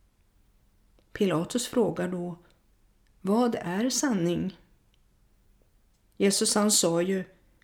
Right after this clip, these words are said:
"Jag är vägen, sanningen och livet." Pilatus går sedan ut till judarna igen och säger att han inte kan finna något som Jesus är skyldig till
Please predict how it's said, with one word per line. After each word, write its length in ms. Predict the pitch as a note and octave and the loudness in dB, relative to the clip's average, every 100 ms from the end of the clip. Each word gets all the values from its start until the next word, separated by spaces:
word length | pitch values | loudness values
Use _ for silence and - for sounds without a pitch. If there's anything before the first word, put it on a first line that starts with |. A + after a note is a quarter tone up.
| _ _ | _ _
"Jag 460 | - G3 G#3 A3+ G3+ | 0 4 4 4 2
är 140 | F#3+ | 0
vägen, 760 | F#3 F#3+ A3 A3+ G#3 F#3+ F#3+ F3+ | 0 0 0 0 0 0 0 0
sanningen 640 | - F#3+ E3+ E3 F3 F#3+ | 0 0 0 0 0 -2
och 140 | G3 G3+ | 0 2
livet." 720 | A3 A#3+ F3+ D#3+ - - - _ _ _ _ _ _ _ _ _ _ _ _ _ _ _ _ _ _ | 4 2 -2 -8 -12 -12 -12 _ _ _ _ _ _ _ _ _ _ _ _ _ _ _ _ _ _
Pilatus 600 | A#3+ G#3+ G#3+ A#3 A#3+ - | 6 8 8 6 2 2
går 220 | - G3 | 2 2
sedan 520 | G3 C4+ A3+ B3 D4+ | 4 2 4 4 4
ut 200 | A3 G#3+ | 4 2
till 180 | - A3 | 0 0
judarna 580 | A3 B3 F#3+ F#3 F#3 F#3+ | 2 2 2 0 0 0
igen 600 | G#3 G#3 C4 D4+ B3+ F#3 | 0 2 2 6 6 4
och 120 | F#3 | 2
säger 440 | - F#3 F#3 F#3+ G3 | -2 -2 -2 -2 -2
att 160 | F3+ | -4
han 180 | G#3 G#3 - | -2 -2 6
inte 460 | D4 A3+ F#3+ - | 8 8 6 2
kan 260 | F4 C4+ G#3+ | 2 2 2
finna 400 | - A3 F#3 F3 | 4 4 4 4
något 600 | G3 F#3+ F3 F3+ F3 - - - | 4 4 2 -2 -4 -10 -20 -8
som 280 | - A3 G#3 | 2 4 6
Jesus 580 | G#3+ G3 E3+ G#3 - | 4 4 2 0 0
är 120 | F#3 F3+ | 0 0
skyldig 600 | - G#3+ F3+ A3 A#3 - | 2 2 2 -2 -4 -4
till 340 | E3 E3+ | -6 -4